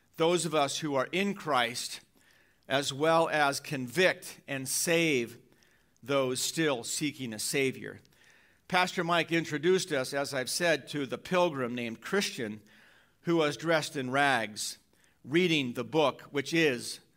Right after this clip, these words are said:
the Word of God. He's awakened to the realities of his sin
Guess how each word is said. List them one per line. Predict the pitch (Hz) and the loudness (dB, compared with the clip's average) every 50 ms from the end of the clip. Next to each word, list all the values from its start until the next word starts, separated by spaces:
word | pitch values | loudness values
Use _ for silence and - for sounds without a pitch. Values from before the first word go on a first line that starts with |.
| _ _ _ _ _ _ - | _ _ _ _ _ _ -12
the | 131 | -8
Word | 123 127 135 131 120 | -4 -2 0 0 -2
of | 113 101 - | -2 -6 -6
God. | 135 127 127 117 104 101 90 85 95 117 - - _ _ _ _ _ _ _ _ _ _ _ _ _ _ _ _ - - _ _ _ _ | -4 -2 -2 0 -2 -2 -4 -8 -12 -16 -20 -20 _ _ _ _ _ _ _ _ _ _ _ _ _ _ _ _ -20 -20 _ _ _ _
He's | - 180 185 175 143 | -4 -2 -2 0 0
awakened | 170 156 143 170 185 208 208 202 180 147 131 - | -2 0 2 4 4 4 4 2 0 -4 -4 -6
to | 147 | -8
the | 139 151 143 | -6 -4 -2
realities | 143 143 151 165 165 170 160 156 147 139 127 143 | 0 2 2 4 4 2 2 0 -2 -4 -4 -4
of | 139 135 139 - | -4 -4 -4 -6
his | 131 120 - | -8 -6 -4
sin | - - - - 202 196 180 143 127 117 117 117 | -2 0 0 0 0 0 0 0 -2 -4 -6 -10